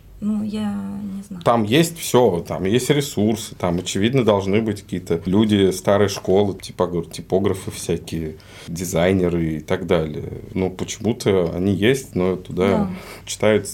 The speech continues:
Speaker 2: не имеет с этим дела, я не знаю.
Speaker 1: <laughs>
Speaker 2: Все это очень странно, как будто бы есть все, но ничего это не используется. Там несколько
Speaker 1: Действительно.
Speaker 2: стендов с, вот, с чем-то интересным, там грузины были классные, с макетами.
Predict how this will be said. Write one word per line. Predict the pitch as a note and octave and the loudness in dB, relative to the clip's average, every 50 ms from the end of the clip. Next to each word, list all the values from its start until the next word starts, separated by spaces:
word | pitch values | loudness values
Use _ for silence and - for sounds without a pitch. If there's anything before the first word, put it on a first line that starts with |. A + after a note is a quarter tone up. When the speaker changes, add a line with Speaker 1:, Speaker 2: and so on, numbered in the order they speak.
| - - | -10 -6
Speaker 2:
не | - F#2+ F#2+ F#2+ | -4 -2 0 2
имеет | F#2 G#2 G#2+ G#2+ - | 2 2 2 0 -2
с | - | -6
этим | - A2 G#2 | -4 -4 0
дела, | G2 G#2+ G2 E2+ E2+ E2 | 2 4 4 4 4 2
я | E2+ | 2
не | F#2+ A#2 - C3 A#2 | 4 4 4 6 6
знаю. | G#2+ F#2 E2+ E2+ - - | 4 4 4 2 -2 -4
Speaker 1:
<laughs> | - | -6
Speaker 2:
Все | - - C#3 D#3 | -2 2 2 4
это | F3 F3 D3 | 4 4 4
очень | A#2+ B2+ C3+ C3 - B2+ A#2 | 4 4 4 2 0 -2 -4
странно, | - - C3+ D#3+ G#3 A#3+ A3 D#3+ C3+ B2 A2+ G#2+ G2+ G#2 - | 0 2 4 4 6 6 6 6 6 6 6 4 2 0 0
как | - A2 G#2 G#2+ | 0 0 2 2
будто | C3 C3 B2+ - G#2 | 0 0 2 0 0
бы | G2 A2+ G#2+ | 2 2 4
есть | G#2 A2+ A2+ G#2+ - - | 4 4 2 0 -2 -6
все, | - - - D#3 F3 G3+ G3+ G3 - - | -4 0 4 4 6 4 4 0 -2 -2
но | - G2 G#2+ | 0 2 4
ничего | A2 G#2+ G#2 - - C3+ C3+ | 4 2 2 2 4 2 2
это | C3 - - F#2+ | 2 0 0 0
не | G2 G2 G#2 | 2 2 0
используется. | G2+ - - F2+ E2+ D#2+ D#2 D2+ D#2 D2+ - - - - - | 0 -2 0 0 0 0 -2 -4 -8 -10 -10 -12 -14 -14 -4
Там | - A#2 B2+ B2+ B2 A#2+ | 0 2 4 4 6 6
несколько | B2+ C#3 B2 - - G2+ F2+ - G#2 | 6 6 4 2 -2 -6 -4 -2 -2
Speaker 1:
Действительно. | G2+ - - B2+ A2+ G#2+ F#2+ | 0 2 2 4 4 4 2
Speaker 2:
стендов | F#2 F#2 - | 2 -2 -2
с, | - - - - - - - - - - - - - - - | -4 -10 -14 -14 -12 -10 -10 -8 -8 -8 -8 -10 -12 -10 -6
вот, | - F2 E2+ - | -4 -4 -4 -4
с | - - | -8 -8
чем-то | - - G#2 F#2+ F2+ - - F2 | -2 0 2 2 2 0 -2 -4
интересным, | F2 F2 - A2 A2+ C#3 F3+ G3+ G3 - - A#2 G2+ | -2 0 2 4 6 6 6 6 4 4 0 -2 0
там | - - F2 E2 D#2+ | 0 -2 -2 -2 -4
грузины | D#2 D#2+ E2+ F2 F#2 G#2 C#3+ E3+ E3+ C3 | -6 -4 -4 -4 -2 0 2 2 4 4
были | G#2 A2+ G#2 G2 | 4 2 2 0
классные, | F#2 - - G2+ G2 F#2+ - - - F2+ E2+ E2+ E2+ | 0 0 2 2 2 2 0 -4 -4 -4 -4 -4 -6
с | - - - - | -8 -10 -8 -4
макетами. | G2 F#2 F#2 - - - - - - E2+ E2+ E2 | -4 -4 -2 -2 -4 -6 -4 -4 -4 -4 -4 -4